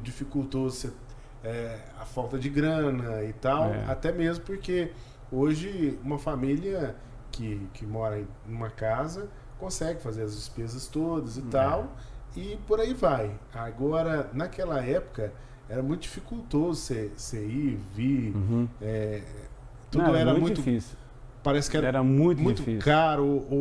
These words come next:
Speaker 1: ou às vezes o dinheiro que não era tão
Speaker 2: Era muito difícil, muito difícil
Speaker 1: Não era?
Speaker 2: mesmo, a estru-, a estrutura era ruim. Mas é aquele negócio, quando a gente come,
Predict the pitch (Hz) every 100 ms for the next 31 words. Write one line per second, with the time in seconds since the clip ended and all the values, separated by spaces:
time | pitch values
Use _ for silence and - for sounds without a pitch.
0 | 143 135 123 135 131 123 - - - -
1 | - 127 123 135 127 151 143 139 131 123
2 | 113 - 131 131 110 101 - - 117 113
3 | 120 160 147 - 101 92 - 110 143 123
4 | 139 135 170 123 131 127 123 117 131 123
5 | 120 110 120 135 127 117 110 101 127 139
6 | 135 127 - - - - - - 156 214
7 | 254 - 208 202 180 117 104 90 - -
8 | - - - - - - 156 170 151 156
9 | - 139 131 120